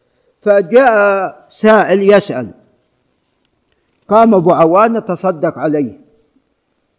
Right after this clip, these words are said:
فأراد هذا السائل أن يرد الجميل لأبي عوانة، وهذا الظاهر في الموسم في الحج، فوقف في طريق الناس وقال: "اشكروا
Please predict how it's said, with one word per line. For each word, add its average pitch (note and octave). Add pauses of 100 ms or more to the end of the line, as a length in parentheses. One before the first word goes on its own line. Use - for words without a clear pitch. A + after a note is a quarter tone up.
فأراد F3+
هذا F#3+
السائل G3+
أن E3
يرد D#3+ (240)
الجميل F3+
لأبي F3+
عوانة، D3 (1700)
وهذا D#3+
الظاهر F#3
في F#3+
الموسم G#3
في D3+
الحج، D3+
فوقف E3 (840)
في F3
طريق G3
الناس G3
وقال: G3 (1400)
"اشكروا F3+